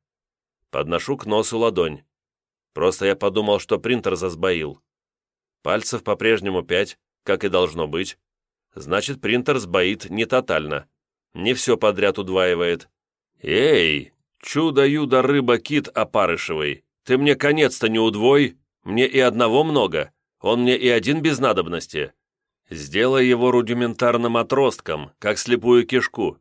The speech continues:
чтобы не беспокоил! Я же в рот мне ноги однолюб, чтоб меня менты по Тверской всю ночь демократизаторами латексами гоняли!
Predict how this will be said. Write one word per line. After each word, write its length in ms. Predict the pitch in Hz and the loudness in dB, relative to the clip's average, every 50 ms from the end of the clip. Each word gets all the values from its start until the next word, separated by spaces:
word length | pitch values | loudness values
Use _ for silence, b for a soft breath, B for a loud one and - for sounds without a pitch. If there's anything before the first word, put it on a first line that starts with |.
| _ - | _ -20
чтобы 340 | - - 131 127 120 127 | -4 0 0 2 2 2
не 100 | 127 131 | 2 2
беспокоил! 760 | 127 135 127 - - 143 139 139 131 113 95 80 71 65 - _ _ _ _ _ _ _ _ - | 0 0 -2 -2 -2 -2 -2 0 0 0 0 0 -2 -4 -10 _ _ _ _ _ _ _ _ -4
Я 220 | 82 98 117 110 | -2 0 0 0
же 160 | 101 107 110 | 0 0 0
в 100 | 95 92 | 0 2
рот 220 | 110 123 113 - 110 | 2 2 2 0 -2
мне 200 | 113 117 117 117 | -2 -2 0 0
ноги 240 | 120 117 107 104 | 0 0 0 2
однолюб, 580 | 110 107 95 95 101 101 101 127 143 131 - - _ _ _ | 2 2 2 0 0 0 0 0 -2 -4 -4 -10 _ _ _
чтоб 300 | - - - 123 113 - | -12 -4 -2 -2 -2 0
меня 200 | 110 117 113 113 | -2 -2 0 0
менты 400 | 110 110 117 120 117 - 131 120 | 0 -2 -2 -4 0 2 2 2
по 180 | 117 - 110 - | 2 0 -6 -4
Тверской 480 | - 107 117 110 104 - - 117 107 | -2 0 0 0 0 0 0 0 0
всю 160 | 95 - 113 110 | 0 -2 -4 -4
ночь 220 | 113 107 92 80 | -4 -4 -4 -6
демократизаторами 960 | 76 110 110 110 101 - 113 110 - 117 110 107 113 107 - 107 104 104 104 | -6 -4 -2 -2 -2 -2 -4 -4 -4 -4 0 0 0 0 0 0 -2 0 0
латексами 580 | 101 101 98 95 - 98 - - - 98 95 92 | 0 0 0 0 -2 -6 -6 -6 -6 -4 -4 -2
гоняли! 540 | 87 90 92 92 90 85 80 82 76 - | -2 -2 -2 -2 -2 -2 -2 -4 -6 -6